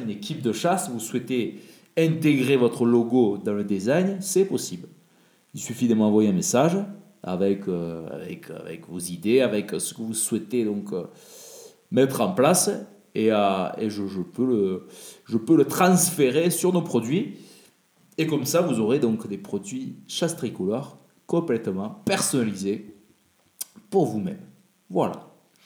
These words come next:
Donc ça, on peut le faire. Donc il faut m'envo-, il faut m'envoyer un message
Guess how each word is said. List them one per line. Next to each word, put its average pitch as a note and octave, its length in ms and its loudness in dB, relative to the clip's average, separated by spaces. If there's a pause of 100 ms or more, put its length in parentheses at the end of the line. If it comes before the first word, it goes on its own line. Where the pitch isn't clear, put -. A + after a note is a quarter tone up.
(540)
Donc B2 140 -8
ça, F#3 340 0
on D#3+ 100 0
peut F3 160 4
le D3 100 8
faire. - 420 -4
Donc F#2+ 260 -14 (140)
il - 60 -12
faut - 160 -12
m'envo-, G2 520 -6
il - 60 -12
faut C#3 140 -4
m'envoyer A2+ 340 2
un F#2+ 40 0
message B2+ 400 0